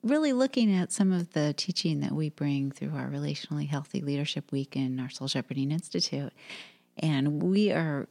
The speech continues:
one of the things that we do in that is we ask the pastors that are with us, the leaders that are with us, for their feedback, because it helps us to better serve them and the Lord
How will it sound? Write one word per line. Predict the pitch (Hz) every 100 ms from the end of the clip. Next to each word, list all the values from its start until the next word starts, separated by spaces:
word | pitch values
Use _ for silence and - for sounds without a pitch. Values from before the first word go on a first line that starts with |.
| -
one | 185 247
of |
the | 254
things | 220
that | 202
we | 196
do | 190 220 220 147
in | - 156
that | 139 139 180 -
is | 180 175
we | 190 -
ask | - 202 269 311 - -
the | 208
pastors | - 170 - 170
that | 175 165
are | 160
with | 156
us, | 156 180 -
the |
leaders | 160 156 170
that | 165
are |
with | 151 151
us, | 160 -
for | 233
their | 247
feedback, | 247 311 294 180 185 -
because | 175 196
it | -
helps | 185 185 -
us | 185
to | 170
better | 170 156
serve | - 151 147 _
them | 170 170 208 214
and | 156
the | 156
Lord | 165 185 208 269